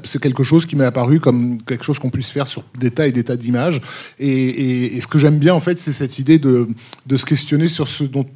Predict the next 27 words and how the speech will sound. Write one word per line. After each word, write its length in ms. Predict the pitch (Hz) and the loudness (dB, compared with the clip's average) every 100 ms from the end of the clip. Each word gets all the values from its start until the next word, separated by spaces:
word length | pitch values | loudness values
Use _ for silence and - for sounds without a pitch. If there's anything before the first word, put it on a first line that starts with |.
| - 123 | -14 -10
sur 260 | - 123 | -8 -8
ce 100 | - | -10
qu'on 760 | - 135 123 120 120 120 117 113 | -8 -4 -2 -2 -2 -2 -4 -6
prend 220 | - 127 | -6 -4
jamais 260 | 123 135 139 | -2 0 -2
le 60 | |
temps 180 | 135 156 | 0 0
de, 300 | 135 127 123 | 2 2 2
de 100 | 123 | -2
questionner, 380 | 120 - 156 160 | -4 -4 -2 0
c'est-à-dire 240 | 160 123 | 0 -4
ce 60 | 120 | -4
qui 80 | 147 | -4
nous 60 | 131 | -2
semble 180 | 151 | -2
être 100 | 123 | -4
l'évidence. 520 | 139 131 135 123 - - 123 | -4 -6 -6 -8 -10 -8 -6
Euh, 420 | 117 107 107 104 - - - - - 113 | -4 -4 -6 -8 -12 -18 -18 -20 -20 -12
euh, 360 | 110 110 104 104 110 110 | -8 -8 -10 -10 -10 -8
on 160 | 117 | -6
a 80 | 117 | -6
tous, 360 | 117 151 156 135 | -6 -4 -2 -2
euh, 420 | 123 117 117 117 | -2 -2 -4 -4
une 180 | 117 117 | -4 -4
bonne 240 | 110 135 | -4 -4
conscience 480 | 131 131 - 151 131 | -4 -4 -2 -2 -2
des 240 | 117 107 | -4 -6